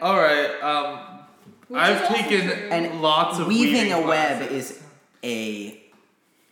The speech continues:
Speaker 3: is a, an expression.
Speaker 1: It's a wrong expression.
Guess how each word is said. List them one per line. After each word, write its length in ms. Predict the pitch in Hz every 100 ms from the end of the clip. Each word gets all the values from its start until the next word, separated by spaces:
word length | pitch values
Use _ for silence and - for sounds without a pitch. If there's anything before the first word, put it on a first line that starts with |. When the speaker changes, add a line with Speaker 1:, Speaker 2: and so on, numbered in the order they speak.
| _ _ _ _ _ _ _ 135 123
Speaker 3:
is 200 | 131 123
a, 80 | 107 - -
an 100 | 110
expression. 840 | 90 - - 139 131 - 87 82 - _ _ _ _ _ _ -
Speaker 1:
It's 200 | 202 202
a 40 | - 185
wrong 220 | 240 247
expression. 720 | 214 - - 185 170 - 156